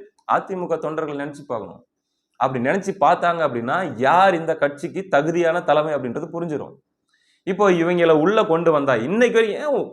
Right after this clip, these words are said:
அவ்வளோ உள்ள வரணும், ஒன்றிணையணும் அப்படின்னு ஆசை இருந்தா, இவரை பார்த்து ஈகோ, ஈகோன்றீங்களே. நீங்க சொல்லுங்களேன், பொதுச் செயலாளர் எடப்பாடி பழனிசாமி அவர்கள், பன்னீர் அவர்கள் வாயிலிருந்து அந்த வார்த்தை வரட்டும், டி டி வி அவர்கள் வாயிலிருந்து அந்த வார்த்தை வரட்டும், சசிகலா வாயிலிருந்து அந்த வார்த்தை வரட்டும், பொதுச் செயலாளர்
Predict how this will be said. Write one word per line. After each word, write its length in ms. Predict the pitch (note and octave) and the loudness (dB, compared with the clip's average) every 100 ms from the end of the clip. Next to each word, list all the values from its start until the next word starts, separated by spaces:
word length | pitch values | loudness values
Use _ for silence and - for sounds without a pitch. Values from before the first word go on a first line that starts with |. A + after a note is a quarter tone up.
| A#2 | -8
அவ்வளோ 380 | A2 A#2+ F3+ B3 | -8 2 6 6
உள்ள 180 | G#3 A3 B3 | 4 2 4
வரணும், 460 | A3 G3+ G#3 D#3+ G#2+ | 4 4 2 0 0
ஒன்றிணையணும் 600 | B2+ G#3 G#3 G#3+ G#3+ A3 | -2 0 0 0 -2 -2
அப்படின்னு 260 | F3 F#3+ D#3+ | -2 0 0
ஆசை 200 | F3 F#3 | 0 -2
இருந்தா, 260 | C3 G#2 B2+ F#3 | -4 -2 -2 -2
இவரை 260 | C#3+ A#3+ | -2 -2
பார்த்து 320 | A#3+ A#3 G#3+ G#3 | -2 -4 -4 -4
ஈகோ, 220 | G#3+ A3 | 2 2
ஈகோன்றீங்களே. 580 | G#3+ G3 G3 E3+ D#3+ E3 - _ _ - | 2 0 0 -2 -2 -4 -4 _ _ -2
நீங்க 240 | G#3+ B3+ B3 | 0 2 2
சொல்லுங்களேன், 560 | B3 C4+ B3+ D3+ C3 - _ _ _ _ _ _ _ _ _ _ | 0 0 -2 -2 -4 -10 _ _ _ _ _ _ _ _ _ _
பொதுச் 200 | F3 G3+ | -2 2
செயலாளர் 400 | G3 E3+ D#3 D#3+ - | 2 4 2 -2 -6
எடப்பாடி 340 | C3+ D#3 D#3+ | -8 -2 -2
பழனிசாமி 500 | C3 C3+ C3 B2 A#2+ | -2 -4 -4 -6 -6
அவர்கள், 300 | G#2+ F#2 G2+ - _ _ _ _ - | -6 -8 -12 -16 _ _ _ _ -4
பன்னீர் 260 | F3 A3 | -2 2
அவர்கள் 220 | G3+ E3+ D#3+ | 2 2 2
வாயிலிருந்து 280 | E3 D#3+ | 2 0
அந்த 100 | C3+ | -2
வார்த்தை 220 | A#2+ B2 A2 | -2 -2 -8
வரட்டும், 260 | - F#3 | -6 -6
டி 100 | F3+ | -6
டி 120 | F3+ | -4
வி 80 | F3+ | 0
அவர்கள் 220 | D#3+ C3+ | 0 0
வாயிலிருந்து 260 | B2 B2 A#2+ | -2 -4 -6
அந்த 100 | G#2+ | -6
வார்த்தை 200 | A2 G#2 | -6 -6
வரட்டும், 280 | G2 F#3 G3+ | -8 -8 -8
சசிகலா 340 | C#3+ F3 E3+ | -6 0 2
வாயிலிருந்து 360 | D3 C3 B2+ A#2 | 4 2 -4 -6
அந்த 100 | G#2 | -6
வார்த்தை 200 | G#2+ G2+ | -8 -10
வரட்டும், 240 | - E3+ _ _ _ - | -14 -18 _ _ _ 0
பொதுச் 240 | F3+ A#3+ | 2 2
செயலாளர் 420 | G3+ F3+ D#3+ F#3 | 4 4 4 2